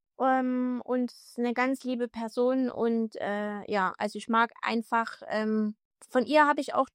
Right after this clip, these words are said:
den Tipp mit der Drohne, äh, ähm, die hatte mich da gut beraten und ich mag einfach wirklich, ähm, ihre, ihre Drohnenvideos und, und generell,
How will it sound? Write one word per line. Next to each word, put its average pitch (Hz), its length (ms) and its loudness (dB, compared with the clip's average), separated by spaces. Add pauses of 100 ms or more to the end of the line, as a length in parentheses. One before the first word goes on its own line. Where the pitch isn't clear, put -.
den 254 160 0
Tipp 285 180 -4
mit 269 160 -2
der 247 80 -2
Drohne, 294 400 0 (500)
äh, 277 420 0 (120)
ähm, 254 480 -4 (140)
die 262 60 -2
hatte 254 180 -4
mich 254 220 -2
da 254 180 0 (120)
gut 277 240 -4
beraten 254 540 2 (300)
und 247 360 -2
ich - 140 -12
mag 247 260 4
einfach 220 560 -4
wirklich, 226 420 -4
ähm, 214 440 0 (160)
ihre, 240 560 2
ihre 233 300 -4
Drohnenvideos 269 880 0
und, 233 240 -2
und 226 300 -4
generell, 220 680 2